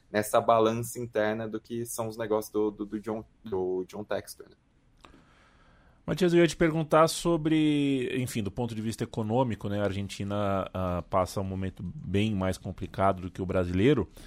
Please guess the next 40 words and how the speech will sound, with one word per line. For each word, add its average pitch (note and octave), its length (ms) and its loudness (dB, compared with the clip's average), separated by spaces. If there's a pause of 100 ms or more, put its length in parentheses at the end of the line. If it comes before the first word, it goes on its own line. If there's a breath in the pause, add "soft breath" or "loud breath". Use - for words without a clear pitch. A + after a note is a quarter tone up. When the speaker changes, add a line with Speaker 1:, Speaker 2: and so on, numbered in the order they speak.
(480 loud breath)
Speaker 2:
É, E2+ 880 0 (280)
só - 300 -4
que - 100 -12
parece E2 260 -4
que - 40 -14
tá F#2 80 -6
nascendo F2 340 -8
um F2 280 -6
craque E2+ 600 -4
geracional F2 800 -4
lá, F#2+ 260 -4
né? A#2 140 -4
Que - 140 -8
é - 20 -2
o E2 100 -2
Echeverri. G2 720 0 (460 loud breath)
É, F2 380 0
o G2+ 160 -2
Estudiantes, F#2 580 -2
evidentemente, F2+ 640 -2
não F2+ 160 -2
conseguiu F2 480 -6
segurar F2 380 -4
o E2 80 -2
Rohrheiser. F2+ 680 -2 (480 soft breath)
É, F2+ 340 0
você D3+ 160 -2
tem F3 180 -2
algum A#2+ 260 2
olhar A2+ 420 6
pra, G2 320 4
pra, G2+ 220 -4
pro F#2+ 200 -8
mercado G2 500 2
argentino? F#2+ 880 -2
Algum E2+ 320 -4
destaque F#2 440 -4
pra - 140 -8
gente F2 220 -10
fazer F#2 420 -2